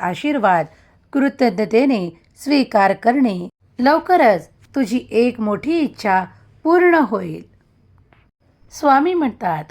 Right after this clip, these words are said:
बाळा, तुझ्याकडे जे काही येत आहे ते तुझे जीवन परिवर्तन करणारे आशीर्वाद आहे. दया,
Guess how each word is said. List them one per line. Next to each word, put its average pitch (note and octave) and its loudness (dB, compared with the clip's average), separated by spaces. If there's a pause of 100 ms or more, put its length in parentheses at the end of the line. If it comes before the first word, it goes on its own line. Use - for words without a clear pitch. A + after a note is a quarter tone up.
(160)
बाळा, F3 0 (400)
तुझ्याकडे A3 0
जे A#3 -4
काही C#4 -2
येत A#3+ -2
आहे F3+ -2 (420)
ते D#4+ -2
तुझे D4+ -2
जीवन G#3+ -4 (340)
परिवर्तन C4 0
करणारे B3 0 (380)
आशीर्वाद G3+ 0
आहे. D#3+ -6 (480)
दया, F3 0